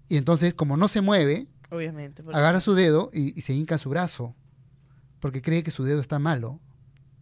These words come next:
Speaker 1: Si no se mueve, es porque su dedo está malogrado.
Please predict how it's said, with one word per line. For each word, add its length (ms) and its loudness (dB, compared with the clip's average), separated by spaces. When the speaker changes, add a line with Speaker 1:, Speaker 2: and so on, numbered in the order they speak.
Speaker 1:
Si 180 -4
no 80 2
se 140 0
mueve, 420 2
es 80 -6
porque 400 -6
su 180 -4
dedo 180 2
está 180 -4
malogrado. 600 -4